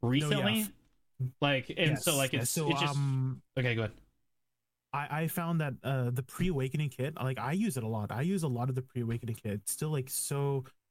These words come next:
Speaker 1: I, I think because it's a lot more modern, right? The, the, the way they designed her class, it just feels really nice going in and out, weaving in and out of your pre-Awakening and Awakening kit,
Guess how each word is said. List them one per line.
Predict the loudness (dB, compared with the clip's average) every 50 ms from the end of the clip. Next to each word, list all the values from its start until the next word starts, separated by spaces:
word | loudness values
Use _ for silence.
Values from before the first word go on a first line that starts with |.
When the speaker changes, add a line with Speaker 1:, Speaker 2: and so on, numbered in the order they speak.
| _ _ -6
Speaker 1:
I, | -4 -2 0 0 0
I |
think | 0 0 0 0 0
because | -2 -2 0 0 0 0 0
it's | -2 -4 -4 -2
a | -2
lot | -2 -2 -2 -4 -4
more | -2 0 0
modern, | 0 0 0 0 0 2 2 0 0 -2 -2
right? | -2 -2 -2 -2 -4
The, | -6 -8 -4
the, | -4 -4
the | -2 0 0
way | 0 0
they | 0 -2 -2
designed | -2 -2 -2 0 0 0 0 0
her | -2 -4
class, | -6 -6 -6 -4 -4 -2 -2 -2
it | -2 -4 -4 -6 _
just | -4 -4 -4 -4 -2 -2
feels | 0 0 0 -2 -4
really | -4 -4 -2 0 0 2 2 2
nice | 2 2 2 0 0 -2 -2 -4
going | -4 -2 -2 0 -2 -2 -2 -2
in | -2
and | -2 -2 -2
out, | -2 -2 0 0 0 0 0
weaving | 0 0 0 0 0 -2 0
in | 0 0 0
and | 0 0
out | 0 0 -2
of | -2 -2
your | -4 -6
pre-Awakening | -6 -6 -4 -2 0 0 0 -2 -2 -2 -2 0 -2 -2 -2 -2
and | -2 0
Awakening | 0 0 -2 -2 -2 -2 -2 -2
kit, | -2 -2 -4 -4